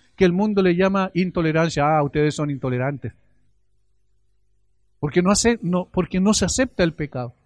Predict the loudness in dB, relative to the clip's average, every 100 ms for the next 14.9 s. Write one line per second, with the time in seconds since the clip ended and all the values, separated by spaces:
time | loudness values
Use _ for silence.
0 | _ _ _ _ _ _ 2 2 4 4
1 | 4 2 2 -2 0 0 6 6 6 2
2 | 2 -2 -2 -6 -6 _ _ _ _ _
3 | _ _ _ _ _ _ _ 2 4 8
4 | 8 10 8 8 6 6 4 -4 _ _
5 | _ _ 4 6 6 4 2 4 6 6
6 | 4 2 2 2 0 -4 -8 _ _ _
7 | _ _ _ _ 2 6 6 4 4 6
8 | 6 6 2 2 4 2 0 -2 0 -2
9 | -2 -2 -4 -8 _ _ _ _ _ _
10 | _ _ -8 -6 -6 -6 -8 -10 -18 _
11 | _ _ _ _ _ _ _ _ _ _
12 | _ _ _ _ _ _ _ _ 2 4
13 | 6 4 4 4 4 4 2 2 4 4
14 | 4 4 4 2 2 0 0 0 -8